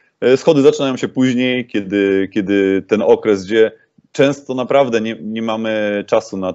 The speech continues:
na inne rzeczy. Ja, ja pamiętam, jak byłem we Włoszech, w Trento, to mo-, moje dni składały się z tego, że po prostu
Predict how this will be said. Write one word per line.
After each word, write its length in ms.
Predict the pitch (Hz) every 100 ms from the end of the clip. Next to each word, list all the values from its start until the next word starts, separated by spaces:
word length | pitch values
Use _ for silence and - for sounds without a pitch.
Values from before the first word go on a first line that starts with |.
| -
na 160 | 95 95
inne 260 | 110 98
rzeczy. 320 | 82 80 - 87
Ja, 260 | 90 87
ja 240 | 73 92 87
pamiętam, 400 | 98 98 92 92
jak 140 | 87
byłem 240 | 95 92
we 100 | 87
Włoszech, 520 | 92 98 90 95 - _ _ _ _
w 60 | -
Trento, 560 | 104 98 92 107 120 _ _ _ -
to 540 | 104 107 101 101 98 95 101 - -
mo-, 300 | 98 120 123
moje 320 | 120 127 123
dni 240 | 104 127
składały 420 | 123 120 117 123 120
się 180 | 123
z 120 | 113 -
tego, 280 | 123 117
że 680 | 110 117 113 113 113 113 104 -
po 100 | 104
prostu 600 | 113 - 120 110 110